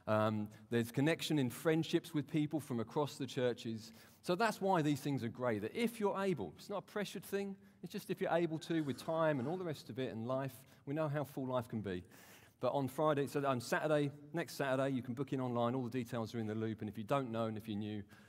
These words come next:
maybe ask the welcome team after the meeting, um, or Prayers of Many if you're able to. And also if you've not got transport to get there on a Friday evening down to Beccles, maybe in life groups if you're going and you've got a car, you've got space in your car,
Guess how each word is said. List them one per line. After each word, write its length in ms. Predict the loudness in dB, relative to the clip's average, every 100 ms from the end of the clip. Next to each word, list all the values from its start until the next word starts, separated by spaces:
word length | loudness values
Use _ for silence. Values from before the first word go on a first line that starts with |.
| _
maybe 180 | -6 -2
ask 180 | 0 -2
the 60 | -2
welcome 340 | -2 -2 -6
team 240 | -4 -4
after 200 | -4 -6
the 80 | -6
meeting, 340 | -6 -6 -10 -12 -16 -20 -20 _ -8
um, 280 | -4 -4 -4
or 280 | -4 -2 -2 -6 -20 -10
Prayers 300 | -4 -4 -4
of 60 | -4
Many 260 | -4 -4
if 100 | -4
you're 100 | -4
able 260 | -4 -4 -8
to. 220 | -8 -4
And 100 | 0
also 220 | 0 2 0
if 80 |
you've 80 | 2
not 120 | 0
got 120 | -2 -8
transport 640 | -4 -2 -2 -6 -8 -8 -12 -20 -20 -20 -20 -20 -20 -8
to 120 | -2
get 260 | 0 0 0
there 240 | 0 0
on 300 | -2 -4 -4
a 240 | -4 -6 -6 -8
Friday 320 | -4 0 0
evening 400 | -2 -4 -4 -6
down 240 | -4 -4 -4
to 120 | -6
Beccles, 460 | -8 -8 -10 -10 -6
maybe 260 | -4 -2
in 120 | -2
life 260 | -2 -2 -6
groups 380 | -12 -12 -14 -16
if 100 | -16 -12
you're 80 | -6
going 320 | -2 -2 -4
and 100 | -8
you've 80 | -10
got 140 | -12 -10
a 60 |
car, 200 | -6 -4
you've 100 | -6
got 80 | -10
space 380 | -8 -6 -6 -8
in 60 |
your 120 | -10 -10
car, 240 | -8 -6